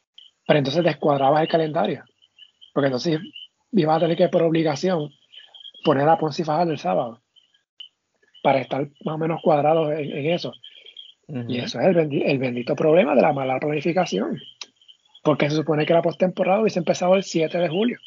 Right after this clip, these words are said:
Speaker 1: después de la ventana. O sea, ese es el problema.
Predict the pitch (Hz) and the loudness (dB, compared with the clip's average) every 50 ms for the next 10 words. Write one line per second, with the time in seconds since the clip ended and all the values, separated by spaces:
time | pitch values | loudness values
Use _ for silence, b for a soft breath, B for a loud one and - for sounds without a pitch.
0 | - _ _ _ _ _ - - 135 156 143 - - 139 135 - 156 156 156 165 | -20 _ _ _ _ _ -6 0 0 0 0 0 -4 -4 0 2 2 2 2 0
1 | 165 147 170 180 202 160 - _ _ - - - - _ _ _ _ _ _ _ | 0 -2 -2 -2 -2 -4 -10 _ _ -20 -20 -20 -20 _ _ _ _ _ _ _
2 | _ _ _ _ _ _ _ _ _ _ _ _ _ - - _ _ _ _ _ | _ _ _ _ _ _ _ _ _ _ _ _ _ -20 -20 _ _ _ _ _
3 | _ _ _ _ _ - - - - _ _ _ - - - - - _ _ _ | _ _ _ _ _ -18 -18 -18 -18 _ _ _ -20 -20 -20 -20 -20 _ _ _
4 | _ _ _ _ _ _ _ _ _ _ _ _ - - - 135 - 160 127 - | _ _ _ _ _ _ _ _ _ _ _ _ -14 -12 -10 -8 -6 -6 -6 -4
5 | - 156 151 175 180 - 196 196 196 220 294 320 202 - | 0 2 2 2 2 4 4 4 4 2 -2 -4 -6 -8